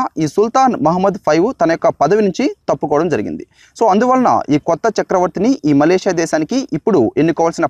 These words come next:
పరిస్థితి ఇక్కడ తలెత్తింది. ఈ మలేషియా దేశం యొక్క రాజు పదవీ కాలం ఐదు సంవత్సరాలు ఉంటుంది. So ఈ ఐదు సంవత్సరాలు ముగియక ముందే ఇంతకు ముందు ఉన్న ఈ మలేషియా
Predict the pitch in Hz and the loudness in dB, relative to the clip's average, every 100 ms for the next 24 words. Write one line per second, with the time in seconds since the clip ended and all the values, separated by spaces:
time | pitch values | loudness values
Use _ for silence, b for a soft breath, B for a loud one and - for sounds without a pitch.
0 | - 151 180 190 269 - - 214 247 403 | -2 -2 -2 -4 -6 -6 -4 -2 -2 -4
1 | - 147 147 147 170 302 b b b 175 | -2 -2 0 -2 -2 -4 b b b 0
2 | 160 170 247 269 226 208 214 196 226 185 | 2 2 2 0 0 0 0 -2 2 2
3 | 101 113 139 185 208 127 - - 143 190 | 0 0 0 0 2 0 0 -2 0 0
4 | 220 175 175 349 - 131 160 208 - 151 | 0 0 0 0 -4 -2 0 -2 -4 -4
5 | - 131 160 277 - 123 101 - b b | -2 0 0 -2 -4 -4 -4 -8 b b
6 | _ 220 202 165 190 233 220 214 214 208 | _ 2 2 4 2 0 -2 0 0 2
7 | 147 160 220 220 202 190 185 - 170 190 | 2 0 0 0 -2 0 -2 0 -2 -2
8 | 202 208 202 196 196 175 107 135 131 135 | -2 0 0 2 2 2 0 0 2 2
9 | 196 - | 2 2